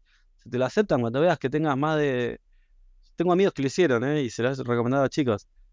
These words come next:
Eh, eh, y, y a partir de ahí le dieron su primer trabajo. Entonces, porque es difícil también la programación. Yo me acuerdo cuando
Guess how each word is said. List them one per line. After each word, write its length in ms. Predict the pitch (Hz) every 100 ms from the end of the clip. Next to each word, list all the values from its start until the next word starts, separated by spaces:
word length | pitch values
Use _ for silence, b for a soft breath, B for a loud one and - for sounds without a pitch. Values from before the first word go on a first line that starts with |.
| _ -
Eh, 340 | 113 113 110 113 - - -
eh, 280 | 101 107 -
y, 680 | 110 107 104 104 101 98 92 _ _ _
y 160 | - 127
a 80 | 123
partir 280 | - 202 220
de 60 |
ahí 260 | 269 233 120
le 140 | 117
dieron 180 | 143 147
su 100 | 123
primer 200 | 135 151
trabajo. 420 | 156 202 151 101 - _ _ _ - _
Entonces, 340 | 175 175 - _ _ _ _
porque 160 | 135
es 80 | 190
difícil 380 | 175 202 170 139
también 300 | 123 131 143
la 100 | 139
programación. 500 | 120 120 120 - 165
Yo 160 | 127 143
me 40 |
acuerdo 160 | 123 127
cuando 400 | 113 110 101